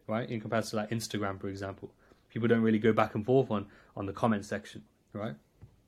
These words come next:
Um, while on Twitter, obviously, it's tweet for tweet,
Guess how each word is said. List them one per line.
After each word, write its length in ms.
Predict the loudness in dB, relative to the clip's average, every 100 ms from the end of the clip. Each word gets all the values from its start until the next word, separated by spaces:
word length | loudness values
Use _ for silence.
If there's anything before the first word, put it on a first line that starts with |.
| _ 0
Um, 420 | 4 6 4 2 -8 -20 -20 _ 0
while 260 | 4 6
on 120 | 4 2
Twitter, 320 | 0 2 0
obviously, 280 | -2 -2 -6
it's 100 | -6
tweet 280 | -6 -6
for 60 | -6
tweet, 360 | -10 -6 -8